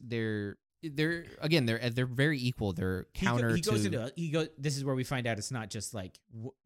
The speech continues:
Speaker 2: to transform. He goes back into sword form.
Speaker 1: Yeah, like, he flips it over, and that's where he does his power attack.
Speaker 2: Yeah.
Speaker 1: But Yuri's, Yuri's power attack is just as strong, and they
Speaker 2: Yeah.
Speaker 1: cancel each other out.
Speaker 2: Yeah, yeah.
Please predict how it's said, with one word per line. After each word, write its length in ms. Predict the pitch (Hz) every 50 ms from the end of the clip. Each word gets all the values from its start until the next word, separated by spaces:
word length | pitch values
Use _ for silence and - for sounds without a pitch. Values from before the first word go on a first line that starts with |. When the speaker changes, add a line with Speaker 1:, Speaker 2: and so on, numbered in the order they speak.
| _ -
Speaker 2:
to 80 | - 139
transform. 520 | - - 139 120 104 - - 175 180 135
He 80 | 135 127
goes 220 | 113 139 131 127
back 180 | - 127 113 -
into 100 | 107 92
sword 280 | - - 147 123 110
form. 200 | - - 87 73 - _ - - -
Speaker 1:
Yeah, 220 | 165 180 156 98 78 87 90
like, 180 | 127 127 123 107
he 80 | 120 113
flips 300 | - 156 156 - - -
it 60 | 135
over, 180 | 131 127 127 123
and 100 | 117 131
that's 160 | 143 147 -
where 80 | 143 131
he 100 | 135 123
does 180 | 117 113 98
his 140 | 104 101 95
power 320 | - - - 190 196 160 107
attack. 320 | 90 - - 85 80 80 -
Speaker 2:
Yeah. 260 | - 127 120 107 101 -
Speaker 1:
But 100 | 120 120
Yuri's, 500 | 123 147 170 175 156 143 131 117 - - - -
Yuri's 460 | 113 120 117 117 127 139 165 170 151 -
power 180 | - 131 117
attack 220 | 110 - 120 107 -
is 80 | 104
just 200 | - 110 107 -
as 80 | 107 101
strong, 440 | - - 127 113 113 110 107 101 -
and 120 | 98 98
they 60 | 98 110
Speaker 2:
Yeah. 60 | 113
Speaker 1:
cancel 280 | 110 101 - - - 95
each 120 | - -
other 220 | - - - - 60
out. 80 | -
Speaker 2:
Yeah, 60 | - - -
yeah. 160 | - 113 85